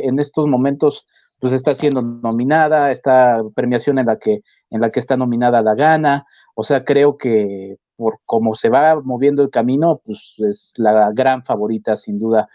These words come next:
Si había dudas, que sí había para algunos dudas, este, de ganarse el Oscar a, a mejor animación, ¿no? Toda su interpretación de darle la vuelta al, al,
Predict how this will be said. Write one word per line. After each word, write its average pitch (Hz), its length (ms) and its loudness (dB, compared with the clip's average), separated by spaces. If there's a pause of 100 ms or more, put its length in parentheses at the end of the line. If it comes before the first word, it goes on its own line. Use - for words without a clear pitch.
(160)
Si - 160 -6
había 165 220 4
dudas, 156 340 0
que 113 100 -8
sí 120 220 0
había 113 260 0
para 110 160 -2
algunos 110 240 -4
dudas, 123 280 -2 (360)
este, 110 420 0
de 117 120 -2
ganarse 127 440 0
el 107 80 -2
Oscar 113 280 0
a, 98 160 -2
a 110 80 -10
mejor 107 280 -4
animación, 104 580 -4
¿no? 123 180 2
Toda 147 220 2
su 139 120 -10
interpretación 123 840 -2 (560)
de 120 640 4 (720)
darle 185 300 -2
la 151 80 -4
vuelta 147 600 -2
al, 117 260 -2
al, 120 180 -2